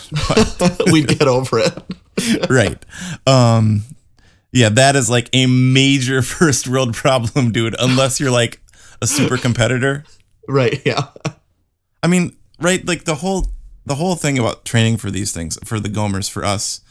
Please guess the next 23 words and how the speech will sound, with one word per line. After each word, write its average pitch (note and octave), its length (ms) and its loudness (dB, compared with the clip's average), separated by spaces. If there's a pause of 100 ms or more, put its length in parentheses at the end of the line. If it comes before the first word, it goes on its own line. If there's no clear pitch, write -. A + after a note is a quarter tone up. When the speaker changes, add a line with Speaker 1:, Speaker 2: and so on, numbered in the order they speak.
(160)
Speaker 2:
Yeah. A#2+ 140 0
Speaker 1:
and A2+ 60 -2
for G#2 120 -4
lots G#2+ 240 0
of - 40 -10
people, G2+ 280 -6
is A#2 260 0
the G#2+ 80 -6
training, F#2 480 -6
right? G#2 320 -4 (300)
Speaker 2:
Right. B2 260 -6 (160)
Speaker 1:
And A2+ 160 2
that, G#2 220 -2
like, G#2 260 -2
we've, G#2 420 -4 (400)
and B2 140 4
then A#2 220 4
the, A2 260 0
the G#2+ 140 -2
event G#2+ 360 0
is F#2 200 -4
the G2+ 80 -4
fun G2 520 -2